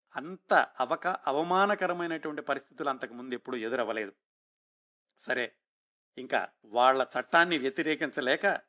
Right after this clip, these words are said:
మళ్ళీ రోడ్డు మీద నుంచి సామాన్లన్నింటినీ ఫ్లాట్లోకి మార్చారు. పిల్లలకి ఏమవుతుందో అర్థం కాలేదు.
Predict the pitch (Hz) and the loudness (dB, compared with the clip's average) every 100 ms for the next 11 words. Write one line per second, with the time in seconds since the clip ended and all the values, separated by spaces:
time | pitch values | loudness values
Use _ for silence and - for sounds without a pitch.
0 | _ - 120 160 156 120 160 170 160 147 | _ -6 -4 0 0 2 2 2 2 0
1 | 139 147 127 147 147 135 131 - 127 - | -4 -4 -4 -2 -2 -2 -4 -8 -12 -2
2 | 120 - 135 - 104 110 131 101 _ _ | -2 -2 -6 -4 -6 -4 -6 -8 _ _
3 | _ _ _ - 135 143 147 135 131 147 | _ _ _ -10 -2 -2 -2 -4 -2 -2
4 | 147 143 135 110 110 135 117 110 101 | -2 -2 0 0 0 -2 -2 -2 -8